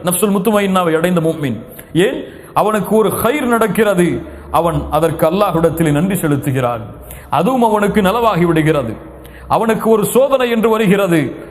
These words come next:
அவன் பொறுமை காக்கிறான், அதுவும் அவனுக்கு சிறந்ததாகி விடுகிறது.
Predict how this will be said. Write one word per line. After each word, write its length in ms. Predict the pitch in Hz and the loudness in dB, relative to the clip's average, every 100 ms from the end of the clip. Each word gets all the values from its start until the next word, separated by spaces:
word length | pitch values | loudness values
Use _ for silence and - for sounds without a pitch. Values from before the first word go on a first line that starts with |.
| - | -4
அவன் 300 | 156 170 156 | 0 0 0
பொறுமை 360 | - 208 254 233 | 0 0 2 2
காக்கிறான், 800 | 185 175 185 180 190 208 233 294 214 - - - | 2 0 0 2 2 0 -2 -4 -8 -14 -16 -2
அதுவும் 360 | 147 185 226 | 0 2 0
அவனுக்கு 380 | 190 165 151 - | 0 0 0 -2
சிறந்ததாகி 560 | - 170 170 143 123 151 | -2 -2 0 0 0 -2
விடுகிறது. 500 | 127 113 143 - | -4 -6 -8 -10